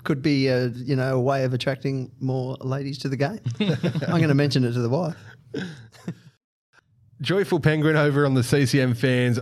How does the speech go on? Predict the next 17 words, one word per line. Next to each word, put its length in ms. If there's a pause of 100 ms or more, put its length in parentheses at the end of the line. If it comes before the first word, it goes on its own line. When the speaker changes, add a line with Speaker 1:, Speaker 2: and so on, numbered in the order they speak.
Speaker 2:
dot 280
net 200
forum 760
wants 280
to 60
know, 160
is 200
our 120
currently 520
contracted 800
side 500
good 160
enough 220
to 80
play 220
finals 440
football? 420